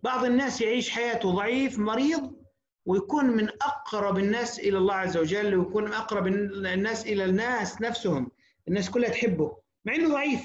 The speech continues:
وكذلك قد يكون قوي ومحبب إلى الناس. مثل سيدنا عمر بن الخطاب رضي الله عنه، كان الشيطان يخافه،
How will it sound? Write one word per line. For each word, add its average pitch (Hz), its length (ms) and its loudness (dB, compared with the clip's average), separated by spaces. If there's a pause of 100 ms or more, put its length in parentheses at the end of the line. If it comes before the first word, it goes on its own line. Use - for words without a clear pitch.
(580)
وكذلك 233 1200 0
قد 202 140 0
يكون 196 240 2
قوي 202 360 2
ومحبب 170 560 0
إلى 147 120 0
الناس. 135 500 -2
مثل 135 160 -12
سيدنا 180 280 2
عمر 185 200 0
بن 165 80 0
الخطاب 185 460 -4
رضي 185 140 -2
الله 196 120 2
عنه، 196 240 -2 (480)
كان 285 180 0
الشيطان 269 560 0
يخافه، 254 580 0